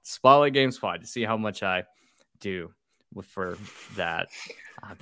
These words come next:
just a terrible person. But guess what? You can come watch us talk about video games there as well. We're currently in Spooktober,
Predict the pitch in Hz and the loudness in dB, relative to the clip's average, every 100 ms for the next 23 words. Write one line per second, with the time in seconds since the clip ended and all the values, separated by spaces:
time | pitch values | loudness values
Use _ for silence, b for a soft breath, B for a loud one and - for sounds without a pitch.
0 | - 101 - 95 107 98 92 - 95 - | -10 -8 -8 -6 -2 -2 -2 -2 -2 -2
1 | 95 - 160 160 175 170 196 160 131 143 | 0 10 10 12 8 8 6 6 4 2
2 | 143 143 127 120 127 - - 123 107 104 | 6 8 8 6 4 -6 -4 -2 0 0
3 | 98 98 98 92 95 95 110 104 113 151 | -2 -2 -4 -4 -6 -2 0 0 0 2
4 | 151 139 139 - 131 131 123 - - 131 | 2 2 0 2 4 4 2 0 2 2
5 | - - 135 139 143 139 | 0 2 4 6 6 4